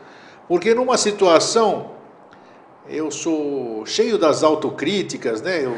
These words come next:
nossa senhora, quando eu tô sozinho, é eu com eu, é uma briga, é uma, é um questionamento, e eu vou te contar. Então, eu fiquei pensando comigo mesmo, aquela questão que muitos de vocês já devem ter pensado também. "Puxa, um amigo se foi.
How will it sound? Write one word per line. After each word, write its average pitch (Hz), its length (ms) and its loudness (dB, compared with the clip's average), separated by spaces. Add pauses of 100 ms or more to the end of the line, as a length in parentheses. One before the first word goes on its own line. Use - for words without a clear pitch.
nossa 190 380 -6
senhora, 117 200 -8
quando 196 180 -4
eu 180 40 0
tô 196 160 -2
sozinho, 190 600 -2
é 175 80 4
eu 214 220 4
com 175 220 -2
eu, 220 280 2
é 208 40 -2
uma 190 220 0
briga, 220 500 2
é 180 80 2
uma, 165 280 -4
é 156 120 -4
um 151 180 -8
questionamento, 156 920 -6
e 185 60 -2
eu 180 80 0
vou 208 100 0
te 208 140 -6
contar. 113 480 -8 (760)
Então, 220 440 -2
eu 214 120 2
fiquei 208 300 -4
pensando 190 580 -4
comigo 175 360 -4
mesmo, 135 360 -4
aquela 139 280 -2
questão 139 400 -4
que 160 120 -6
muitos 160 400 -4
de 151 100 0
vocês 143 360 0
já 170 80 0
devem 165 260 0
ter 160 120 0
pensado 135 460 -4
também. 113 300 -8 (1200)
"Puxa, 165 560 0 (800)
um 185 120 -6
amigo 208 380 0
se - 180 2
foi. 165 460 6